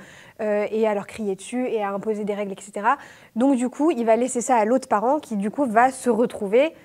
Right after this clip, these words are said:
malgré lui, euh, dans le rôle du méchant parent, du méchant flic. Et le troisième cas de figure, qui est un petit peu plus rare, mais qui existe quand même,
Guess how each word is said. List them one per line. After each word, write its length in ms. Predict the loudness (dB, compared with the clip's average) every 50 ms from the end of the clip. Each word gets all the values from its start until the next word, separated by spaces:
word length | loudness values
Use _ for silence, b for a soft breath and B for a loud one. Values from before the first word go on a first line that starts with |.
| B B B
malgré 440 | 4 6 6 6 4 0 -2 -2 -2
lui, 320 | -2 -2 -2 -2 -4 -4 B B B B B B B -4
euh, 140 | -2 -2
dans 160 | 0 0 0 2
le 100 | 2 0
rôle 320 | 2 2 2 2 2 0 -4 -8 -10
du 160 | -8 -4 -2
méchant 320 | -2 -2 -2 -2 -4 -10 -10
parent, 380 | -10 -10 -10 -8 -8 -8 -8
du 180 | -8 -10 -8 -6
méchant 300 | -6 -6 -6 -6 -10 -14
flic. 320 | -14 -14 -18 -20 _ -20 B B B B B B B B -4
Et 80 | 0
le 100 | 0 0
troisième 320 | 0 0 0 0 0 0 -2
cas 140 | -2 -4 -4
de 40 | -4
figure, 400 | -4 -6 -6 -4 -4 -6 -6 -8
qui 100 | -10 -10
est 80 | -10 -10 -10
un 80 | -12
petit 140 | -12 -12 -10
peu 100 | -12 -12
plus 120 | -10 -8
rare, 220 | -6 -6 -6 -6 -6
mais 100 | -10 -10
qui 200 | -12 -12 -10 -8
existe 400 | -8 -8 -8 -8 -10 -12 -12 -8
quand 120 | -6 -6 -4
même, 260 | -4 -4 -4 -6